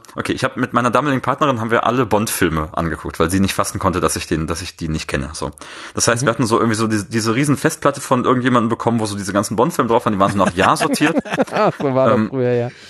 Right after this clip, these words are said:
Speaker 1: und wir haben die dann halt so der Reihe nach weggeguckt. Und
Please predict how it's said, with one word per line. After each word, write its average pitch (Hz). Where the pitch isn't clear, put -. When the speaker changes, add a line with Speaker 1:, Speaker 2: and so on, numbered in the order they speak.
Speaker 1:
und 123
wir 117
haben 131
die 139
dann 113
halt 113
so 107
der 101
Reihe 107
nach 104
weggeguckt. -
Und 98